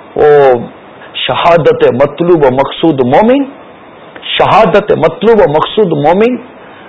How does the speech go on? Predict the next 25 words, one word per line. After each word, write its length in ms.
نہ 160
مال 240
غنیمت 640
نہ 160
کشور 280
کشائی، 420
کہ 140
مسلمان 600
کا 160
مطلوب 400
یہ 60
شہادت 680
ہے، 60
شہادت 680
ہے 60
مطلوب 580
و 100
مقصود 520
مومن، 280
کہ 100
مسلمان 680
کا 180
مطلوب 560
و 40
مقصود 460